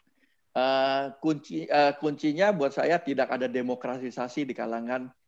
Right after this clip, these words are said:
untuk memanage salesman dan frontliner, Pak. Ya, saya nggak percaya demokrasi, ya, untuk itu. Karena apa?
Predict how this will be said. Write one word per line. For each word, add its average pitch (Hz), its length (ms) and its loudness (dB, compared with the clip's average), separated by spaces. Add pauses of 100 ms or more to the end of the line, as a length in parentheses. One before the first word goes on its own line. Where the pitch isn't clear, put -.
(120)
untuk 127 240 -4
memanage 127 480 -4
salesman 127 480 -4
dan 117 240 -6
frontliner, 110 560 -10
Pak. - 160 -16 (720)
Ya, 117 160 -8 (160)
saya 160 320 6
nggak 135 240 0
percaya 139 320 2
demokrasi, 117 800 -6
ya, 113 240 -4
untuk 120 320 -8
itu. - 320 -12
Karena 135 400 2
apa? 175 400 2